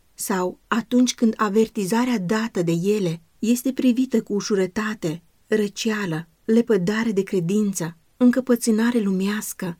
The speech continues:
întunericul spiritual ia în stăpânire biserica. Nu vrem să dăm slavă omului, însă ar trebui să avem temere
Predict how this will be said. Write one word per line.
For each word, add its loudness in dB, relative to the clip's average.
întunericul 2
spiritual -2
ia 0
în 0
stăpânire 2
biserica. -2
Nu 8
vrem 4
să 0
dăm 2
slavă -2
omului, 2
însă 4
ar 2
trebui 2
să -2
avem 2
temere 4